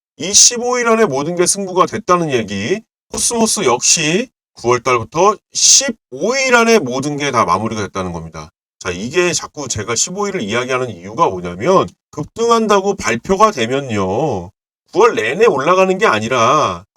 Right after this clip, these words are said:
구월 일 일부터 구월 십오 일 안에 모든 게 마무리가 된다는 얘기입니다. 자, 지금 시월 달 벌써 초가 지나가고 있고요. 조만간 주말이 옵니다.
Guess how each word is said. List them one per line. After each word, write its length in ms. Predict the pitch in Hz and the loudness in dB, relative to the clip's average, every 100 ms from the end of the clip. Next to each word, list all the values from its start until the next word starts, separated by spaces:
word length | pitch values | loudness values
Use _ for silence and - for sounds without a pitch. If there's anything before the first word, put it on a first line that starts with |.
| - | 0
구월 240 | 196 190 - | 2 0 -6
일 240 | 226 254 | -6 -2
일부터 560 | 277 262 208 - 170 170 | -2 -2 -4 0 0 0
구월 260 | - 170 | 0 2
십오 460 | 185 - 240 254 262 | 4 2 2 0 0
일 80 | 208 | 0
안에 160 | 135 | 0
모든 420 | 131 101 120 135 113 | -2 -8 -8 -8 -4
게 220 | 113 127 | -4 -4
마무리가 640 | - - 117 180 214 220 | -4 -4 -4 -6 0 0
된다는 360 | 202 170 135 120 | 0 -2 -4 -6
얘기입니다. 800 | 92 110 147 - 80 92 85 - _ | -8 -8 -10 -10 -10 -10 -12 -16 _
자, 160 | - 110 | -2 0
지금 320 | - 151 202 | 0 0 0
시월 420 | 190 - 240 233 | 2 2 4 2
달 120 | 226 214 | 2 0
벌써 240 | - 165 | -2 -4
초가 380 | - - - 523 | -6 -2 0 2
지나가고 560 | - 123 370 415 165 | 0 0 2 2 0
있고요. 260 | 113 113 113 | -6 -2 -2
조만간 800 | - 120 180 202 143 123 147 90 - _ | -2 0 2 2 4 4 4 2 -6 _
주말이 500 | - 120 156 220 262 | -6 2 4 4 2
옵니다. 680 | 226 160 156 185 156 90 | -2 0 2 4 4 2